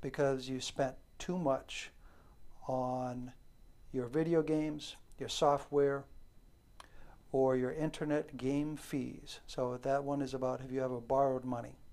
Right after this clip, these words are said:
So that is the eleven questions. So count up how many yeses you have. Count up how many yeses you have. So six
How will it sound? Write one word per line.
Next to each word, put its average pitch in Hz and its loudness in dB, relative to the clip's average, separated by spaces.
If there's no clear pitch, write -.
So - 4
that 170 10
is 147 2
the 147 2
eleven 160 8
questions. 139 2
So 135 6
count 190 12
up 185 8
how 170 4
many 165 4
yeses 160 2
you 156 0
have. 135 2
Count 147 0
up 147 -2
how 143 2
many 147 2
yeses 143 2
you 147 -2
have. 131 -2
So 147 8
six - 6